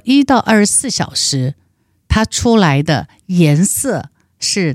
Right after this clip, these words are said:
淡黄色。你看一下我今天带来给你看的，是不是跟你们平常你上课看到不太一样？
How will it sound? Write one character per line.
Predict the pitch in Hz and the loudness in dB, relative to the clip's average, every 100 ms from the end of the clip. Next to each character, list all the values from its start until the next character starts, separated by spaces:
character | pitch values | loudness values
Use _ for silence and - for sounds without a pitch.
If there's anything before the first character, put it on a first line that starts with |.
| - | -4
淡 | 226 175 | -4 -2
黄 | 151 135 | 0 0
色。 | 143 165 | 0 -2
你 | 143 147 | -2 -2
看 | 185 | 0
一 | 180 | 0
下 | 170 | 0
我 | 131 | 0
今 | - 175 | 0 2
天 | 180 | 2
带 | 175 175 | 2 2
来 | 156 143 | 0 2
给 | 151 | 2
你 | 139 | 0
看 | 123 156 135 | 0 -4 -4
的， | 139 | -6
是 | - 208 | -8 -8
不 | |
是 | 202 | -6
跟 | 208 | -4
你 | 190 | -2
们 | 143 | -4
平 | - 156 170 | -4 -4 -4
常 | 180 160 | -2 -2
你 | 139 | -4
上 | - 160 165 | -4 -4 -4
课 | 165 | -6
看 | 147 160 151 | -6 -6 -4
到 | 139 | -6
不 | - | -8
太 | - 156 | -8 -6
一 | 131 127 | -6 -8
样？ | 135 | -10